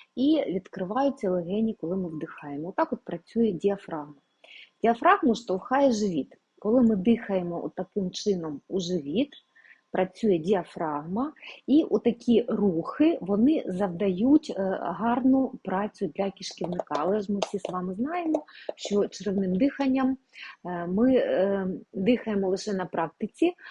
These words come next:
або якщо ви вже давно займаєтесь практикою йоги, е, добре розумієте важлив-, важливість черевного дихання, і, можливо, ви вже перейшли на черевне дихання. Тому ми сьогодні попрацюємо із цією поперечною м'язу-,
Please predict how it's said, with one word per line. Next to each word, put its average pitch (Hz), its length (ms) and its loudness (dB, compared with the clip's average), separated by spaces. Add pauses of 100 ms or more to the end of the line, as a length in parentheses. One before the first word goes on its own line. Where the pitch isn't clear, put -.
(140)
або 196 260 4
якщо 254 420 4
ви 233 260 4
вже 190 460 0
давно 190 380 -2
займаєтесь 269 560 -2
практикою 202 640 -2
йоги, 196 420 -4 (380)
е, 170 240 -6
добре 196 380 0
розумієте 233 920 0
важлив-, 202 840 0
важливість 185 600 -2
черевного 190 480 -4
дихання, 160 460 -8
і, 320 180 -2
можливо, 240 420 -2
ви 208 100 -4
вже 190 240 -6
перейшли 190 500 -2 (380)
на 180 100 -6
черевне 180 360 -6
дихання. 147 480 -10 (120)
Тому 220 200 2
ми 262 160 6
сьогодні 214 380 0
попрацюємо 190 800 -2
із 196 240 -6
цією 208 380 2
поперечною 190 720 -2
м'язу-, 240 500 0